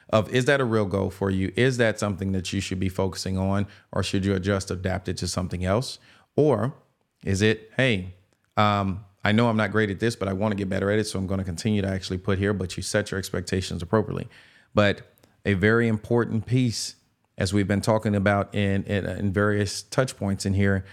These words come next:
is your ability to learn and adapt. And whatever scenario we're, you're in, be able to allow yourself grace to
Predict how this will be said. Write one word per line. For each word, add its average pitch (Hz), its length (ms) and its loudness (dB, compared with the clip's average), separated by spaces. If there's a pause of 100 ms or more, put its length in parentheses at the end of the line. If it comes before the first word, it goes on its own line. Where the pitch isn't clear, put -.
(280)
is 104 240 2
your 98 100 0
ability 101 360 2
to 98 120 0
learn 107 460 2
and 95 140 -6
adapt. 92 760 -4 (1600)
And 104 340 4 (400)
whatever 110 360 4
scenario 101 800 2 (880)
we're, 101 240 4
you're 98 180 2
in, 107 460 -2 (800)
be 135 520 4 (440)
able 110 260 2
to 107 180 0
allow 101 320 2
yourself 98 500 0
grace 98 460 0 (1200)
to 107 580 2